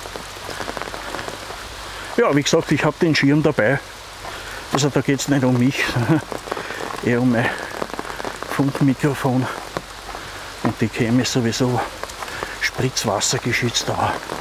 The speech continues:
ja, schauen wir, ob's so bleibt oder stärker wird. Ja, hier unter dem Blätterdach bin ich ja noch etwas geschützter. Da draußen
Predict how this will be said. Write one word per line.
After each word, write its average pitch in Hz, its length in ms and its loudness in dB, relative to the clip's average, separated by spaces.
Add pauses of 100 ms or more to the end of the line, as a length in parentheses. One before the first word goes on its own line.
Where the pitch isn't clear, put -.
(880)
ja, 311 180 2 (1080)
schauen 190 180 4
wir, 135 140 4 (280)
ob's 160 220 -2
so 151 80 4
bleibt 131 280 2
oder 147 160 4
stärker - 400 0
wird. 131 120 2 (840)
Ja, 226 140 6
hier 175 280 4 (300)
unter 165 240 2
dem 175 200 2
Blätterdach 170 680 4
bin 160 140 4
ich 170 160 0
ja 165 100 6
noch 160 180 4
etwas 151 360 0
geschützter. 185 500 2 (1000)
Da 165 100 4
draußen 143 460 4